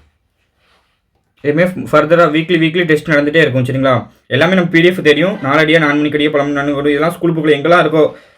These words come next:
ஒளி-, உரைநடையில இருந்தாலும் கொடுத்துருவோம், மொழித்திறன் பயிற்சியில இருந்தாலும் கொடுத்துருவோம். எங்க இருந்தாலும் நம்ம வந்து பார்த்தீங்கன்னா மொத்தமா கோர்வையா கொடுத்துருவோம். சரிங்களா? இது பாருங்க, அடுத்தல பாருங்க, அடுத்த வீடியோ பாருங்க.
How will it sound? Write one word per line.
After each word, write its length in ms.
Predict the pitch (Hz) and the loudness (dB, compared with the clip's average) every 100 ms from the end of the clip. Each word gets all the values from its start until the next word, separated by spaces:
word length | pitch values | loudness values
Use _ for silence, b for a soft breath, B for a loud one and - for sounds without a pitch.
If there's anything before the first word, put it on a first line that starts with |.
| - | -8
ஒளி-, 240 | 120 147 | -2 0
உரைநடையில 440 | 143 175 190 175 170 | 2 2 4 4 2
இருந்தாலும் 280 | 165 190 165 | 0 0 -2
கொடுத்துருவோம், 380 | 156 165 165 | -2 -2 0
மொழித்திறன் 320 | 156 160 175 165 | 0 0 0 -2
பயிற்சியில 220 | 151 160 | -2 0
இருந்தாலும் 240 | 156 165 | 0 0
கொடுத்துருவோம். 380 | 147 151 156 160 - _ _ _ _ _ _ _ - | -2 0 0 -2 -6 _ _ _ _ _ _ _ -10
எங்க 320 | 123 143 160 | -4 -2 4
இருந்தாலும் 300 | 175 160 170 | 4 4 2
நம்ம 140 | 180 156 | 2 2
வந்து 140 | 147 | 0
பார்த்தீங்கன்னா 240 | 165 175 131 | 0 0 -2
மொத்தமா 260 | 131 170 | -2 -4
கோர்வையா 360 | 170 151 151 170 | 2 2 4 2
கொடுத்துருவோம். 420 | 135 123 147 180 B B B - | 0 -4 -4 -4 B B B -10
சரிங்களா? 240 | 143 151 202 208 - | -4 -2 -4 -8 -8
இது 180 | 143 139 | -4 0
பாருங்க, 280 | 127 120 | 0 0
அடுத்தல 320 | 107 123 - 123 | -2 -2 -2 -2
பாருங்க, 220 | 120 110 | -2 -2
அடுத்த 220 | 120 147 | -2 -4
வீடியோ 240 | 135 123 | -2 -2
பாருங்க. 260 | 113 113 | -2 -2